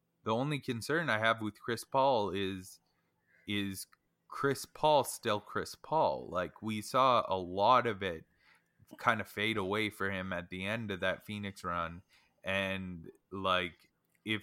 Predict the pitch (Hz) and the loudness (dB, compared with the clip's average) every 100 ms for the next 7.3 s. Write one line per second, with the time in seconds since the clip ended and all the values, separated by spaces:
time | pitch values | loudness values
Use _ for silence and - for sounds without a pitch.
0 | - 104 110 131 - 117 - 123 139 170 | -8 -2 4 4 2 -4 -2 0 2 0
1 | 180 180 135 135 131 143 143 151 147 - | -6 -4 0 0 0 2 2 2 0 -4
2 | - 110 101 - _ _ 107 104 104 98 | -4 -2 -2 -6 _ _ -4 -4 -4 -8
3 | - - _ 107 110 104 113 101 104 104 | -14 -20 _ -4 -4 -2 -6 -4 -6 -2
4 | 110 - 120 113 123 135 135 135 135 117 | -2 -2 0 0 0 -6 -2 -2 -2 -2
5 | 104 104 110 110 107 107 101 101 98 - | -4 -4 -6 -6 -4 -4 -6 -8 -12 -8
6 | 107 107 113 113 - 110 98 - 92 95 | -8 -6 -6 -6 -6 -8 -8 -2 0 0
7 | 120 127 | -2 -6